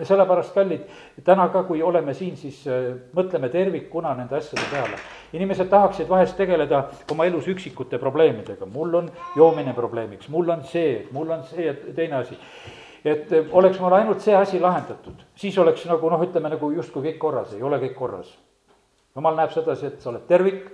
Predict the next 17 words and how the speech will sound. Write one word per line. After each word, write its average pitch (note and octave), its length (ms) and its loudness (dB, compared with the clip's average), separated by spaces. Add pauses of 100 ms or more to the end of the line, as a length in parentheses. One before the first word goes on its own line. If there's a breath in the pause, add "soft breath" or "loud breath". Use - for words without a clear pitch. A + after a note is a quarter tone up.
(340 loud breath)
et B2+ 140 -6
sinu B2+ 240 -4
vaim, E3+ 220 6
hing, F3 260 -8
ihu, F3 220 0 (760)
see D3+ 160 0
kõik E3+ 220 4
peab D3+ 100 4
saama D3+ 380 0 (100)
lahenduse E3+ 480 2 (400 loud breath)
ja C#3 220 6 (420)
õige D#3+ 240 2
lahenduse, D#3 480 0
mis B2+ 160 -8
tuleb C3 240 2
Jumala D3+ 320 0
käest, C#3 320 -4